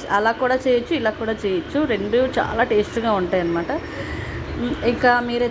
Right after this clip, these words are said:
చూసేయండి ప్రాసెస్ మొత్తం. ఇలాగా మనం అన్నీ ఫ్రై చేసుకున్నాక కొంచెం పసుపు,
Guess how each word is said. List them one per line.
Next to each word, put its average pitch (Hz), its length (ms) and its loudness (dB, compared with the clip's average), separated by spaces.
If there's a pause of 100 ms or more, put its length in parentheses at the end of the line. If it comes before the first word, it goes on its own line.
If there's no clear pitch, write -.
(100)
చూసేయండి 190 340 -2
ప్రాసెస్ 175 460 -4
మొత్తం. 196 400 -2 (2250)
ఇలాగా 262 520 6
మనం 226 380 -2 (120)
అన్నీ 220 440 -4
ఫ్రై 202 280 -2 (100)
చేసుకున్నాక 190 600 0
కొంచెం 233 420 -2
పసుపు, 202 540 2